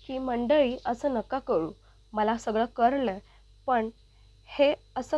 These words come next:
करणं योग्य नाहीये." तर मा बाबांसमोर हात जोडते आणि त्यांना बोलते की, मला माफ करा, पण हे करावंच लागेल मला.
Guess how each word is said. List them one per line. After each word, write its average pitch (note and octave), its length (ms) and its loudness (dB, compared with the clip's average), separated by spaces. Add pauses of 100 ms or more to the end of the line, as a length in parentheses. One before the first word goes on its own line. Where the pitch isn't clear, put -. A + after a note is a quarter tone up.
(120)
करणं B3 300 0
योग्य A3 420 2
नाहीये." G3 440 -6 (340)
तर G#3 120 2
मा G#3+ 300 0 (420)
बाबांसमोर A3 640 2
हात G#3 220 2
जोडते G3+ 520 -4 (480)
आणि G3+ 180 -4
त्यांना G3 300 -8
बोलते A3 460 -6 (500)
की, B3 100 -10
मला A#3+ 240 -4
माफ A3+ 360 -2
करा, G3 260 -2 (540)
पण B3 160 2
हे A3 300 0 (360)
करावंच A3+ 500 2
लागेल F3+ 320 -2
मला. G3+ 280 -6